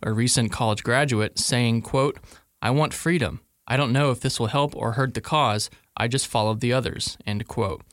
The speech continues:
Monday's riot followed hours of peaceful protest that involved hundreds of thousands of demonstrators. Hong Kong citizens have marched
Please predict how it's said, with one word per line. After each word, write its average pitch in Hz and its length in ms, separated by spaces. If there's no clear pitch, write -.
Monday's 127 420
riot 120 440
followed 123 440
hours 131 400
of 113 180
peaceful 139 440
protest 110 580
that 110 100
involved 110 460
hundreds 151 340
of 120 80
thousands 139 560
of 110 100
demonstrators. 131 720
Hong 131 140
Kong 127 220
citizens 131 520
have 113 200
marched 123 460